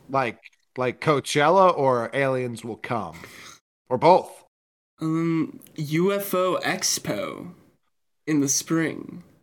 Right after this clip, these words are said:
Speaker 2: It will be held March ten to t-, twelfth. It's the city's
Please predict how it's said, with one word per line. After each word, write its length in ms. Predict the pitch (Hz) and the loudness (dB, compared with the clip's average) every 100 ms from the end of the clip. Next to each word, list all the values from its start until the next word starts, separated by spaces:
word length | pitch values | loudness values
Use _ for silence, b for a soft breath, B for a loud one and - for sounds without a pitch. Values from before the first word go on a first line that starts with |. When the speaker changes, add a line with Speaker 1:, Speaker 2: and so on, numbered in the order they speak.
| _ - | _ -6
Speaker 2:
It 60 | |
will 60 | 143 | 0
be 120 | 147 | 0
held 260 | 160 160 156 | 0 0 0
March 440 | 160 165 165 - | 0 0 -2 -4
ten 260 | - 165 165 | -2 0 0
to 100 | 147 | -2
t-, 200 | - - _ _ _ - | -8 -14 _ _ _ -16
twelfth. 720 | - 156 165 - - - - _ _ _ _ _ - | -6 -2 -2 -4 -10 -20 -20 _ _ _ _ _ -6
It's 200 | 147 - | -4 -2
the 100 | 156 | -2
city's 760 | - - 202 202 160 139 - | 0 0 0 0 0 -2 -4